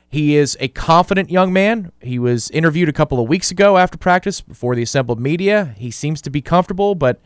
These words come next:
I would test that as well if I'm Notre Dame. It seems like we've got more things carved out at corner. We've got more solutions at corner than we do safety. I know we feel good about Shaheem Brown.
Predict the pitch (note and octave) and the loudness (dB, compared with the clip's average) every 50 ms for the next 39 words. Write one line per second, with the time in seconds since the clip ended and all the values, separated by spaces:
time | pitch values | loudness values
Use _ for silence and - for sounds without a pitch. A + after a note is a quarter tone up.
0 | _ _ _ _ _ _ _ _ _ _ - C3 D3+ F3 F#3+ - - G3 G3+ G3 | _ _ _ _ _ _ _ _ _ _ 0 2 4 4 2 2 2 2 2 2
1 | - G#3 G3 G3 G3 E3 D3+ E3 F3 G#3 F#3 B2 - _ - A2+ B2+ C3 B2 B2 | 4 2 2 2 2 0 0 2 4 2 2 0 -4 _ -10 -4 -2 -2 0 0
2 | B2 A#2+ A#2 A2 A#2 A2 G#2 G2 G2 F#2+ _ _ _ _ _ _ _ - C#3 - | 0 -2 -2 -2 -4 -4 -4 -4 -8 -10 _ _ _ _ _ _ _ -8 -6 -6
3 | - - F#3 G3+ A3 A3 F#3 F#3+ F3+ E3 C3+ C3+ B2 E3 F#3 G#3 F#3 - F#3 F3 | -4 -2 0 0 0 0 2 2 2 2 2 -2 -4 -2 -2 -2 0 4 4 6
4 | F3 D#3+ - - C#3 C#3 C#3+ D#3 E3 F#3 G3 F3+ - F#3+ F#3 F3 E3 - - - | 4 4 2 -4 -8 -6 -2 2 2 2 2 2 0 -2 -2 -2 -2 -6 -6 0
5 | - D#3 D#3 D#3 C#3+ C#3+ C#3 C3 C3 C3 - - - B2 A#2 - _ - - - | 2 4 4 4 4 4 4 4 4 4 0 -2 -8 -8 -8 -8 _ -12 -6 -2
6 | F#3 D#3+ C3 G#2 E2 E2 _ - A#2 A#2+ A#2 C3+ A#2+ G2+ A2+ C3 D3 E3+ E3+ - | 0 0 0 -2 -4 -12 _ -10 -8 -2 0 0 0 0 -2 0 0 0 0 0
7 | - E3 C#3+ D#3 E3+ F3 - - C#3+ B2+ C3 - - - - E3 D#3 C#3 A#2+ A2 | -2 -2 0 2 2 0 0 -4 -4 -4 -4 -6 -6 -6 -2 0 0 0 0 -2
8 | G#2 - _ _ _ _ _ - C3 C#3 C#3 C3 C3 C3 - - C3+ C3+ B2+ A2 | -4 -6 _ _ _ _ _ -2 0 0 0 0 0 0 0 2 2 2 2 -2
9 | - F#2 F2 G2 A2+ B2+ C#3 D3 C#3 - F3 E3 D3+ B2 C#3+ E3+ F3 C#3 A#2 G#2 | -4 -8 -6 -2 -2 0 0 0 -2 0 -2 -2 0 0 0 0 2 2 0 -2
10 | - - - A#2+ G#2+ G#2 A#2 A2+ A2 G#2+ G2 G#2 G#2 G2 F2+ F2 | -2 -2 -2 -2 -2 -2 -4 -6 -6 -6 -4 -4 -4 -4 -6 -8